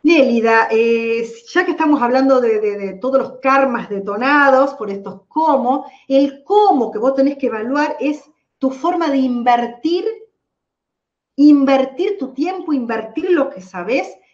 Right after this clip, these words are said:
invertir tus experiencias. Haceme caso, invertí, pensá,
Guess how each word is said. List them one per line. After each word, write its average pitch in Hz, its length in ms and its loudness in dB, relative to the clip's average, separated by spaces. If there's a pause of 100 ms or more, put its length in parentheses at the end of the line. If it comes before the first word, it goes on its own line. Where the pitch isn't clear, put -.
invertir 220 680 -4
tus - 200 -10
experiencias. 190 760 -6 (360)
Haceme 269 440 0
caso, 277 440 -4
invertí, 247 680 -2
pensá, 294 640 -2